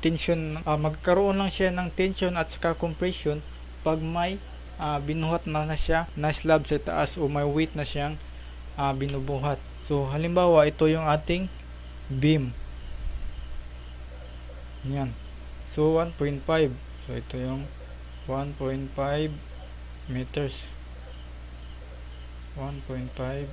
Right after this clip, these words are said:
meters. So, dito tayo nag-crank. So, ibig sabihin, itong sa taas na to ay may dalawang bar. So, itong part na to, ito yung tension.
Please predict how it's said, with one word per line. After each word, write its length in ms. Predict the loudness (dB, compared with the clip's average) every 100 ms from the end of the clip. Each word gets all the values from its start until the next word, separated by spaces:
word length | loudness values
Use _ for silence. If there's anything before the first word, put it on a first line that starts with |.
| -10 -12 -10
meters. 420 | -6 -6 -4 -6 -6 -10 -12 -12 -12 -10 -10 -12 -12 -10 -10 -12 -12 -2
So, 160 | 0 4
dito 320 | 2 6 4
tayo 320 | 6 6 4
nag-crank. 800 | 4 2 2 -4 -4 2 2 2 -8 -12 -12 -12 -12 -12 -12 -12 -12 -14 -12 -6
So, 80 | 0
ibig 300 | 2 4 2
sabihin, 420 | 0 2 2 0 -4
itong 240 | -6 -6
sa 160 | -6 -8
taas 260 | -6 -6 -6
na 80 | -2
to 240 | 0 0 -4 -10 -10 -12 -12 -10 -10 -10 -2
ay 300 | 2 2 2 -6 -12 -12 -12 -12 -12 -12 -12 -12 -12 -12 -12 -10 -2
may 180 | 0 2
dalawang 720 | 2 2 0 2 2 0 -6 -10 -8 0
bar. 420 | 6 8 8 4 -8 -12 -12 -2
So, 100 | 2
itong 320 | 4 4 2
part 240 | 8 6 8
na 160 | 4
to, 240 | 6 6 6
ito 240 | 4 8
yung 320 | 10 10 6 0 -10 -12 -12 -12 -12 -12 -12 -12 -12 8
tension. 560 | 8 10 8 6 6